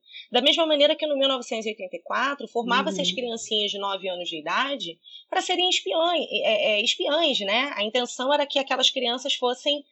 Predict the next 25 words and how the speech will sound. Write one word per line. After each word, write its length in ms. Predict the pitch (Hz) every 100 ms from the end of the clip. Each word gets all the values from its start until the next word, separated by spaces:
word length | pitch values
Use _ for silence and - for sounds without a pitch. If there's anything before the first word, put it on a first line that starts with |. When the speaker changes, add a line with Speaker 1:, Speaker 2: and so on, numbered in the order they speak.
| - -
Speaker 1:
uma 160 | - 247
extensão 800 | 262 - 285 269 269 - 285 339
do 80 | 320
partido 500 | 247 - - 269 285
Speaker 2:
Sim. 60 |
Speaker 1:
dentro 200 | 254 254
da 100 | 240
casa 420 | 240 214 185 180 185
das 160 | 180
pessoas, 520 | - 180 - 160 160
né? 100 | 165
Pra 140 | 180 196
que 120 | -
as 140 | 214
crianças 480 | - 220 233 269 233
fossem 420 | - 214 - 214 208 _ _ _
delatoras. 880 | - 196 196 190 190 165 160 160 - - _ -
As 120 | 233
crianças, 360 | 262 254 294
elas 200 | 277 277
são 120 | - 294
muito 200 | 294 415
expostas 680 | - - 214 - 170 165 - - - -
à 120 | 180
violência, 1040 | 180 208 190 185 226 254 - - 180 165